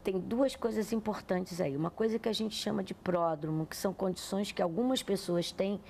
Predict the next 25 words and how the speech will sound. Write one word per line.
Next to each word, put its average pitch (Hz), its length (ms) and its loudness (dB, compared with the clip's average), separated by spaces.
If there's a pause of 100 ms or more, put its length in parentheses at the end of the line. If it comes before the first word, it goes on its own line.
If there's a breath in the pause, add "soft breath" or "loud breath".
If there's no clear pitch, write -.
(260 loud breath)
vinte 254 280 4
e - 40 -10
quatro 196 400 0
horas 175 360 2
antes 175 180 2
de 160 80 -8
dor 170 160 4
de - 100 -4
ca-, - 180 0
da, 165 220 0
de 151 160 -8
ter 185 140 2
a 170 60 2
dor 165 180 -2
de - 80 -6
cabeça. 160 400 0
Uma 165 100 2
vontade 175 420 0
desesperada 170 600 -2
de - 80 -16
comer 175 240 -4
açúcar, - 640 -4 (580 loud breath)
ou 208 140 2
uma 196 140 0
irritação, 175 1400 0